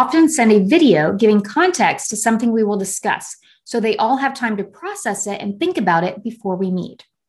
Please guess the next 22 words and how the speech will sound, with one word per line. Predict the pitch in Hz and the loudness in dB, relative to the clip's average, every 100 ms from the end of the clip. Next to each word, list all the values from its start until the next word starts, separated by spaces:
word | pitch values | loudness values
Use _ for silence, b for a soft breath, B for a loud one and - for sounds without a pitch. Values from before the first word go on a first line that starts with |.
| _ _ _ b b b | _ _ _ b b b
One | 214 277 | 2 4
of | 427 | 4
my | 403 | 4
clients | 302 - 185 185 - | 2 2 0 0 0
said | 302 | 0
it | - | 0
would | 196 220 | 0 -2
have | 214 196 | -2 -4
been | 196 | -4
a | 170 | -6
great | 170 220 240 | -6 -4 -4
addition | 220 190 233 208 170 | -6 -4 -6 -6 -8
to | 175 196 | -8 -8
her | 196 | -2
meeting | 208 294 247 170 175 | 0 0 0 -2 -6
about | 180 185 180 | -6 -6 -6
their | 180 | -8
annual | - 208 233 233 | -4 -2 -2 -4
goals | 214 185 175 180 | -4 -4 -4 -6
before | - 180 180 170 | -10 -14 -8 -6
they | 175 | -2
met, | 202 269 - | 0 2 0